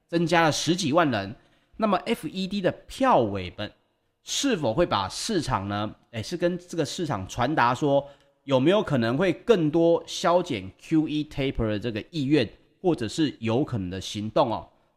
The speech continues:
那另外，标普五百的银行股呢，也随着殖利率的跳高而劲扬了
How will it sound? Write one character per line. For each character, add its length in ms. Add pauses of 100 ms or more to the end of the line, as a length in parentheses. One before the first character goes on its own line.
(720)
那 140
另 160
外， 180 (1600)
标 220
普 140
五 200
百 240
的 220
银 180
行 160
股 160
呢， 240
也 140
随 240
着 140
殖 240
利 100
率 140
的 80
跳 200
高 360
而 180
劲 380
扬 180
了 100